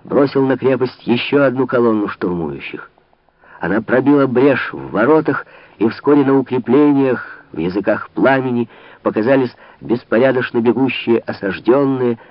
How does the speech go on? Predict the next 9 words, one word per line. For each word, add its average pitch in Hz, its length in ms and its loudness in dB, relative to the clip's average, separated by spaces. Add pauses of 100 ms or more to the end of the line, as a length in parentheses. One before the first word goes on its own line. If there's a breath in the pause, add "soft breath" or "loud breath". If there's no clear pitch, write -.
(260 loud breath)
преследуемые 120 960 2 (420 loud breath)
сломившими 135 680 2
их 131 240 -4
сопротивление 104 840 0 (100)
осаждающими. 82 1120 -6 (2750)
Именно 147 400 4
в - 20 4
этот 131 280 0
момент 113 500 -2